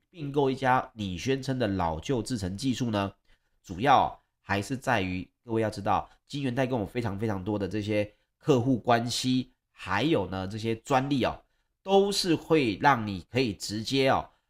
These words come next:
去透过并购而取得这些包括客户关系以及专利。最主要的事情是什么呢？Tower 半导体呢，在日本、以色列还有美国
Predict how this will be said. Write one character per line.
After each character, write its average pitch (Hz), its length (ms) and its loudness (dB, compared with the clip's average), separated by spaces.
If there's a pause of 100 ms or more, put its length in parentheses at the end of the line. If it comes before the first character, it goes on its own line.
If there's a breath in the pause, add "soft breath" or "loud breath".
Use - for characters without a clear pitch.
(240)
去 160 160 -2
透 160 240 4
过 156 160 2
并 131 320 -6
购 131 240 4
而 123 160 2
取 - 380 -4
得 90 360 -8 (160)
这 135 120 -4
些 127 200 0
包 127 220 -6
括 127 160 2
客 143 240 0
户 131 100 4
关 117 220 0
系 117 140 -6
以 90 180 -8
及 92 160 -10
专 127 300 -2
利。 120 200 -4 (440)
最 226 340 4
主 101 240 -6
要 147 180 2
的 107 140 -2
事 147 240 0
情 92 180 -4
是 110 140 -4
什 95 100 -4
么 80 120 -8
呢？ 82 240 -10 (640)
Tower 196 460 6
半 160 260 2
导 131 160 6
体 113 160 -8
呢， 92 340 -4
在 147 280 2 (100)
日 180 220 2
本、 95 280 -4 (220)
以 101 220 -6
色 165 260 4
列 143 340 0 (100)
还 107 180 -2
有 127 160 0
美 98 260 -2
国 92 400 -4